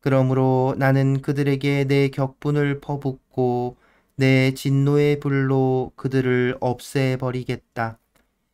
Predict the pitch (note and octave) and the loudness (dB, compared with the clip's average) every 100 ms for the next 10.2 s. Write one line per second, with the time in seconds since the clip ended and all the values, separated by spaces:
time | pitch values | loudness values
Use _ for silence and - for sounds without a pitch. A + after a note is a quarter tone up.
0 | _ - D3 C#3 C#3+ C#3 C#3 - C#3 C#3+ | _ -4 0 4 4 4 2 0 2 2
1 | C#3+ D3 C#3 C#3 B2+ B2+ A#2+ A#2 A#2 C#3 | 2 0 -2 -2 0 0 0 -4 -6 -2
2 | C3 C3 B2+ C3 B2+ C3 C3 C3 B2+ B2+ | 2 2 2 2 0 -2 -2 -2 0 0
3 | C3 C3 B2 B2 A#2+ _ B2 A#2+ _ A#2 | -2 -4 -4 -4 -6 _ -12 -12 _ -6
4 | A2+ - _ _ _ _ _ C3 B2 B2 | -6 -12 _ _ _ _ _ 0 2 2
5 | B2 - C#3+ C3+ C3 C3 C3 B2+ B2+ A#2+ | 0 -2 -2 -2 0 0 0 -2 -2 -2
6 | A2+ B2 A#2+ G#2+ G#2+ _ _ _ _ _ | -4 -4 -6 -8 -10 _ _ _ _ _
7 | _ _ _ _ _ _ _ _ _ - | _ _ _ _ _ _ _ _ _ 0
8 | C#3 D3+ D3+ D3+ C#3+ C#3+ C#3+ C#3 C3+ C3+ | 2 2 2 0 2 2 0 0 0 2
9 | C3 B2 - - C#3+ C#3 C3 B2 A#2+ A2+ | 2 0 -6 -10 -6 -2 -2 -4 -4 -4
10 | A2 | -6